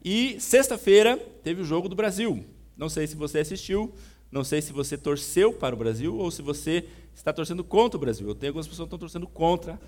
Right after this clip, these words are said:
o Brasil. Misericórdia. Mas tudo bem, né? Você pode torcer contra também. Mas quem estava torcendo a favor da seleção brasileira na sexta-feira viu um jogo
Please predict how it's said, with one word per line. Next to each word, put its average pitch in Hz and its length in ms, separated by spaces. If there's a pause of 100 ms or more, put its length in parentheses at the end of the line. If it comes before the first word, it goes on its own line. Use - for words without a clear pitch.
(140)
o 151 60
Brasil. 160 600 (240)
Misericórdia. 160 840
Mas 156 340
tudo - 180
bem, 233 200
né? 120 120
Você 117 180
pode 101 200
torcer - 280
contra 160 280
também. 240 320 (400)
Mas 202 220
quem 247 120
estava 254 300
torcendo 226 240
a - 20
favor 208 440
da 214 100
seleção 156 320
brasileira 143 460
na 143 80
sexta-feira 160 840 (520)
viu 185 260
um 269 100
jogo 226 680